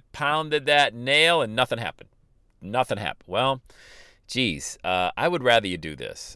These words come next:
okay? Um, for example, let me just give you a real life example. Uh, I get up early in the morning. Everybody knows I get up early in the morning. I get up between four and five in the morning every day, pretty much every single day. Though I did sleep in this past Saturday.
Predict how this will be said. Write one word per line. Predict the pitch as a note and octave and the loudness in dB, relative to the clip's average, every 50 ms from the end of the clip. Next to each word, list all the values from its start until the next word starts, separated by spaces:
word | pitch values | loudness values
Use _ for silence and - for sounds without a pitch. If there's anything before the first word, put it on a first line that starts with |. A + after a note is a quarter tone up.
| _ - | _ -10
okay? | D#2+ E2 - - G2 F#2 F#2 F2+ F2+ - _ _ - - | -10 -10 -6 -4 -2 0 0 0 -2 -6 _ _ -10 -6
Um, | E2+ E2+ E2+ E2+ E2 E2+ | -6 -4 -4 -6 -8 -8
for | - - C3 | -4 -4 -4
example, | A#2+ - - A2 | -4 -4 -4 -4
let | A#2 | -6
me | A#2 G2+ | -6 -4
just | F#2+ - - | -6 -4 -4
give | G2 E2+ | -4 -6
you | E2 D#2+ | -6 -6
a | D#2+ | -4
real | D#2+ D#2 | -4 -4
life | D2+ D2 D2 - | -2 -4 -6 -6
example. | D2 C#2 - D2+ C2 - _ - G1+ _ _ _ _ - | -10 -14 -12 -12 -12 -12 _ -16 -16 _ _ _ _ -10
Uh, | - D#2+ D#2+ D#2 - | -8 -6 -6 -4 -2
I | G2+ A2 | -2 0
get | B2 A#2+ | 2 2
up | A#2 - A2+ | 2 2 4
early | G#2+ A2 A#2 A2+ | 2 4 4 2
in | G#2+ | 0
the | G#2+ | 0
morning. | A2 A#2+ B2 B2 B2 A#2+ F#2+ | 0 0 2 2 2 0 0
Everybody | D#2+ E2 D#2 E2 D#2+ D#2+ | -2 -2 -2 -4 -4 0
knows | F2 A2+ C#3 D3 C3+ | 2 4 4 6 6
I | C#3+ C3+ | 4 4
get | C3 B2+ | 4 2
up | B2 - A#2+ | 0 0 0
early | A#2+ A#2+ A#2 | 0 0 0
in | A#2 | -2
the | A2+ | -2
morning. | A2+ A2 A2+ A2+ A2+ G2+ | -4 -2 -2 0 0 0
I | G2+ | 0
get | G2+ G2+ | 0 0
up | G2+ - | -2 -2
between | - F2+ - G2+ G2 F#2+ | -2 -12 -10 -8 -8 -8
four | F2+ - F#2+ F#2+ F#2+ | -6 -6 -4 -4 -4
and | F#2 F2 | -4 -2
five | E2 E2 D#2+ E2 D2+ | -2 0 0 0 -2
in | D2+ | -4
the | D2+ D2+ | -8 -10
morning | D2+ D2+ D2+ D2+ D2+ D2+ D2 | -10 -8 -8 -8 -8 -8 -8
every | D2 C#2 D2 C#2+ | -8 -8 -8 -8
day, | B1+ A#1+ G1+ - - - | -8 -8 -8 -8 -10 -8
pretty | - G2 F#2+ | -8 -6 -4
much | F#2 F2 - - - _ - | -4 -6 -8 -8 -12 _ 6
every | A2+ A2 F#2 F2+ G2 F2 | 6 6 6 4 -8 -6
single | - - F#2 D#2+ D#2+ D#2 | -6 -8 -8 -8 -8 -6
day. | - C#2 C2 | -6 -8 -6
Though | - A2+ | -4 -4
I | D#3 D3+ | -6 -4
did | - D#3+ A3+ B3+ | -4 -6 -6 -6
sleep | - - C#3 B2+ - - | -6 -8 -8 -8 -8 -6
in | G2+ F#2+ F2+ | -6 -6 -6
this | E2 - - | -8 -10 -6
past | - F2+ D#2 D2+ - | -4 -4 -4 -4 -6
Saturday. | - D#2+ D#2 C#2+ B1+ A#1 B1 - | -6 -6 -6 -6 -8 -10 -12 -14